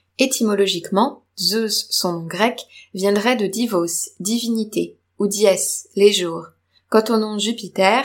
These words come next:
cela viendrait de Zeus pater ou dies pater, père de la lumière,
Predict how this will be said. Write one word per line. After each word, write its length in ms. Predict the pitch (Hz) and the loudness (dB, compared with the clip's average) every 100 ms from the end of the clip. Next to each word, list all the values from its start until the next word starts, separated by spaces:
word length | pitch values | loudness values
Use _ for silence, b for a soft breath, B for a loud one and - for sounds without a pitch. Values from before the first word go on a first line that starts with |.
| - | -4
cela 320 | - 202 208 | 0 2 2
viendrait 420 | 208 190 185 202 220 | 0 0 0 0 2
de 180 | 190 | 0
Zeus 300 | 175 202 208 | 2 2 2
pater 640 | - 180 - 180 196 240 254 - | 0 -4 -4 0 2 0 -2 -6
ou 60 | |
dies 360 | 180 202 208 - | 0 2 2 -2
pater, 440 | 175 151 175 180 208 - _ - | -6 -6 0 2 2 -2 _ 2
père 220 | 233 226 | 4 4
de 80 | 190 | 2
la 120 | 175 | 2
lumière, 540 | 170 165 170 190 214 | 0 -6 -2 0 -2